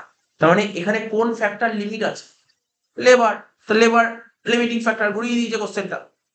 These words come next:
বলি, "The available working hour for the next year are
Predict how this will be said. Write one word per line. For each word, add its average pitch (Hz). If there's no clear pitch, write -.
বলি, 185
"The 202
available 226
working 202
hour 165
for 180
the 202
next 202
year 165
are 170